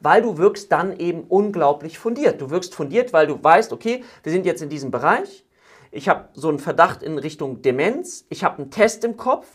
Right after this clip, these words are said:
Testpsychologie, deswegen ist das bei uns so, dass du wirklich bei jedem Bereich eben Fragen bekommst, in die du dann tiefer eintauchen kannst. Warum? Weil das eben fundiert dann eben dich zeigt und es zeigt, dass du etwas gelernt hast. Und dieser M M S T-Test ist zum Beispiel in diesem Bereich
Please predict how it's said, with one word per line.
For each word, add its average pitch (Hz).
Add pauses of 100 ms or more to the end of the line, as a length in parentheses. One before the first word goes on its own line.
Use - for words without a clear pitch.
(140)
Testpsychologie, 196
deswegen 160 (180)
ist -
das 156
bei -
uns 208
so, 196
dass 165
du 139
wirklich 160
bei 139
jedem 220
Bereich 170
eben 170
Fragen 170
bekommst, 139 (240)
in 151
die 185
du 208
dann 185
tiefer 202
eintauchen 165
kannst. -
Warum? 277 (200)
Weil 196
das 247
eben 214
fundiert 226
dann 147
eben 127 (320)
dich 151
zeigt 180
und 180
es -
zeigt, 165
dass 165
du -
etwas -
gelernt 190
hast. -
Und 131
dieser 139
M 185
M 160
S 135
T-Test 220
ist 147
zum 131
Beispiel 123
in 113
diesem 214
Bereich 143